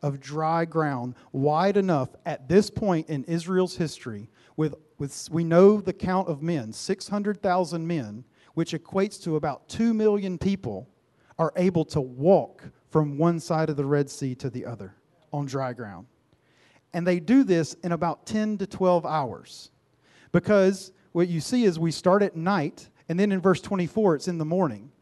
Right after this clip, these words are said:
and, and, and God looks down, and Pharaoh's army is advancing.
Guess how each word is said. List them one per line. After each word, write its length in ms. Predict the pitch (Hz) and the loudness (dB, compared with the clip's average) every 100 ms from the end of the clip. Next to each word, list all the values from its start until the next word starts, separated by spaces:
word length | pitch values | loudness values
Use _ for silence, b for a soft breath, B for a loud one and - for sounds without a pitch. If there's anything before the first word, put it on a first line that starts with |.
| b b b | b b b
and, 160 | 151 151 | -8 -6
and, 220 | 160 147 - | -6 -8 -8
and 180 | 147 143 | -6 2
God 240 | 170 190 | 4 4
looks 220 | 175 180 | 2 0
down, 320 | - 185 175 | 0 2 2
and 120 | 151 131 _ | -2 -6 _
Pharaoh's 380 | 180 190 180 165 | 2 6 6 4
army 340 | 175 185 185 | 0 -2 -2
is 80 | 160 | -2
advancing. 720 | 143 127 170 196 - 131 104 | -4 -2 -2 -2 -6 -14 -14